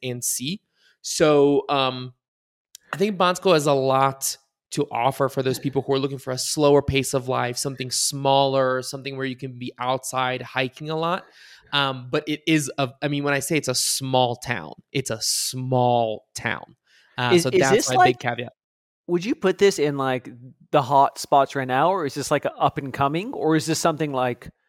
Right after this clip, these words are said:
Speaker 2: people don't know about, but it's gonna pop off? Like, how would you categorize Bansko?
Speaker 1: I think it depends on who you're talking to.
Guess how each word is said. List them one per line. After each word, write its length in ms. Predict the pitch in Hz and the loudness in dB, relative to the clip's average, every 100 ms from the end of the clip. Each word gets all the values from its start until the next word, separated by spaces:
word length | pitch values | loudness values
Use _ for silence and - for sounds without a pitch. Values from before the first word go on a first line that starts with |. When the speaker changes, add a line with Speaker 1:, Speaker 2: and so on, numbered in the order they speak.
| _ _ _ | _ _ _
Speaker 2:
people 220 | 180 165 | -4 2
don't 180 | 165 143 | 2 4
know 200 | 139 147 | 2 4
about, 260 | 131 113 | 4 4
but 80 | 110 | 2
it's 120 | 123 | -2
gonna 180 | 135 127 | -4 -8
pop 320 | 104 131 120 | -4 0 2
off? 180 | 110 92 | 0 -2
Like, 160 | 113 113 | -4 -4
how 220 | 135 160 | 2 4
would 120 | 160 | 4
you 80 | 139 | -2
categorize 540 | 131 127 127 117 110 | 0 -2 0 -6 -6
Bansko? 440 | 101 113 107 - - _ _ _ _ _ _ _ _ _ - | -8 -10 -12 -20 -20 _ _ _ _ _ _ _ _ _ -4
Speaker 1:
I 160 | 170 | -2
think 220 | 160 214 220 | -2 -4 -2
it 80 | |
depends 300 | 202 196 175 | -2 0 0
on 100 | 165 | 0
who 120 | 151 147 | -2 -2
you're 180 | 135 | -2
talking 440 | 131 - 120 123 120 | -4 -4 -6 -8 -12
to. 300 | - 92 | -8 -6